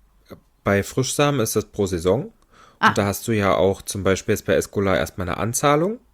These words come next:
Speaker 1: Und den Rest zahlst du, wenn sie am, ich glaube,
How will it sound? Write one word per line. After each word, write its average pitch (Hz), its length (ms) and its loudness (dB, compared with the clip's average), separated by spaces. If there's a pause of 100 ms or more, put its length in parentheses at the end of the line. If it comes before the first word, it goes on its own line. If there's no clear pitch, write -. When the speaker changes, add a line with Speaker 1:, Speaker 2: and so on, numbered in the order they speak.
(640)
Speaker 1:
Und 107 120 -4
den 107 120 2
Rest 107 300 2
zahlst 107 340 0
du, 104 160 -4
wenn 101 220 2
sie 98 240 -4
am, 95 500 -4
ich - 120 -16
glaube, 98 260 -6